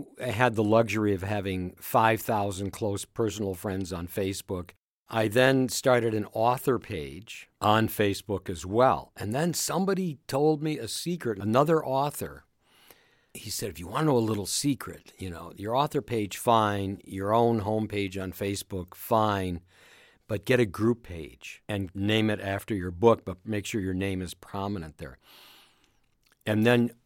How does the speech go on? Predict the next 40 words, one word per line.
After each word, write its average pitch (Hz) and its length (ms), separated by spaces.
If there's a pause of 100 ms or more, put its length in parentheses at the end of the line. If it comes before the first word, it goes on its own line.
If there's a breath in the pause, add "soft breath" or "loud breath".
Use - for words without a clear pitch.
stay 135 400
in 131 140
contact 120 640
with 101 160
your 101 140
group 104 440
and 90 140
feed 117 240
'em 101 160
new 104 180
information 107 720
all 92 180
the 92 100
time 92 340
and 90 140
grow 104 400
your 92 160
group." 151 640 (120)
And 110 320
then 120 380
you 110 140
might 117 280
hear 143 160
some 160 200
comments 151 580
that 113 180
they 107 120
don't 110 240
like 104 520 (460 soft breath)
or 107 120
something 120 400
because 101 280
this 107 180
is 104 140
a 104 60
group 107 580
situation. 92 720
You're 85 100
not 92 240
just - 320